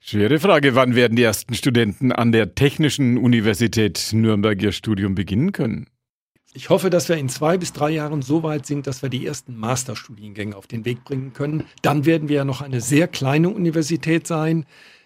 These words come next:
Speaker 2: Wir werden also noch keine breiten Bachelorstudiengänge, wo wir eine Vielzahl von Professorinnen und Professoren brauchen, anbieten zu können. Aber meine Planung ist, dass wir in einigen Gebieten, und ich hatte vorhin Computer Science gesprochen,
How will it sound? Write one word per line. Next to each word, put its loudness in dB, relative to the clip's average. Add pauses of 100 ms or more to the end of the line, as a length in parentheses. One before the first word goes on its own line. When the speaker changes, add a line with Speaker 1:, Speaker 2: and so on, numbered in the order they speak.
(220)
Speaker 2:
Wir -8
werden 2
also -2
noch -2
keine 0
breiten -2
Bachelorstudiengänge, 0
wo -4
wir -2
eine -4
Vielzahl 0
von -6
Professorinnen -2
und -12
Professoren -10
brauchen, -6
anbieten -8
zu -12
können. -8 (560)
Aber -2
meine -8
Planung 0
ist, -6
dass -6
wir -8
in -8
einigen -2
Gebieten, -2
und -16
ich -20
hatte -18
vorhin -8
Computer -4
Science -2
gesprochen, -8